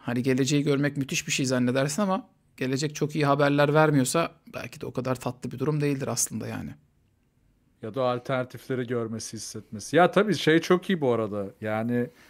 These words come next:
Speaker 2: özellikle işte güneydekiler daha tutucu, onlar inanıyorlar ama burada bence hele de şu dönemde yani dünyada göçmenliğin, işte zorunlu göçün çok arttığı ve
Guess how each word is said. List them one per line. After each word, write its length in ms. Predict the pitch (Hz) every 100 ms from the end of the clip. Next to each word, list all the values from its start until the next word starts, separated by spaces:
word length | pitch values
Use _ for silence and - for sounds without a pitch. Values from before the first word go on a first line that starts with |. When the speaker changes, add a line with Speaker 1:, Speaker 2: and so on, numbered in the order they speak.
| _ -
Speaker 2:
özellikle 480 | 120 110 127 135 143
işte 140 | -
güneydekiler 800 | 123 135 139 139 143 143 147 147
daha 220 | 135 143
tutucu, 540 | 143 143 127 120 131 143
onlar 340 | 127 123 135
inanıyorlar 480 | 135 131 139 135 156
ama 300 | 214 214 117 - - - _ _ _ _
burada 480 | 117 107 214 262 254
bence 540 | 175 214 202 202 226 -
hele 280 | 110 170 202
de 60 |
şu 220 | 180 190 175
dönemde 460 | 190 160 127 117
yani 440 | 120 120 120 123 123 _ _ _ _
dünyada 460 | 135 123 131 135 151
göçmenliğin, 960 | 143 139 139 143 139 139 139 143 143 135
işte 280 | 123 - 123
zorunlu 580 | 120 127 131 147 156
göçün 400 | 139 127 - 143
çok 260 | 139 143 139
arttığı 560 | 135 135 - 135 131 127
ve 240 | 127